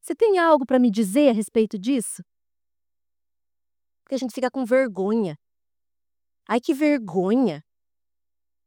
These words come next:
Gente, já pensou? Aquela mulher contando na frente de todo mundo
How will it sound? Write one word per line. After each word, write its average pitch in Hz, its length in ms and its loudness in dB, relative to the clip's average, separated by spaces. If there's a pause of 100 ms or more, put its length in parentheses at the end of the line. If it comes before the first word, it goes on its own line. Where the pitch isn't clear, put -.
(480)
Gente, 440 160 -2
já 392 100 2
pensou? 339 760 -2 (420)
Aquela 277 400 -2
mulher 277 400 2
contando 294 540 2
na 254 140 -2
frente 370 320 -2
de 370 120 0 (180)
todo 349 460 2
mundo 277 720 -2